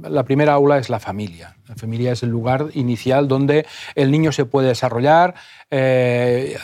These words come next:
por lo tanto podemos ya hablarles de Dios, podemos hablarles de muchos mensajes que sin duda están aquí. Y hay un texto que me gustaría,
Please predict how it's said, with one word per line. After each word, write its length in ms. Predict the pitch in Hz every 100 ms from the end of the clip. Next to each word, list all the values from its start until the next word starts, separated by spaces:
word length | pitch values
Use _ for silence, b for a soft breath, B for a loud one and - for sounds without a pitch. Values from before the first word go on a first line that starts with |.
| - - -
por 100 | 160
lo 60 |
tanto 300 | 151 156 156
podemos 400 | 135 151 143 139
ya 100 | 143
hablarles 380 | 135 135 127 123
de 80 | 131
Dios, 320 | 139 156 156
podemos 280 | 151 135 139
hablarles 360 | 135 143 143 135
de 160 | 143
muchos 320 | 147 151 147 131
mensajes 480 | 135 131 131 151
que 140 | - 117
sin 120 | 120
duda 200 | 117 127
están 220 | 110 113
aquí. 260 | 98 - - _ B B B B
Y 40 | 165
hay 80 | 220
un 120 | 196
texto 280 | 214 - 208
que 80 | 175
me 80 | 139
gustaría, 560 | 123 - 135 151 120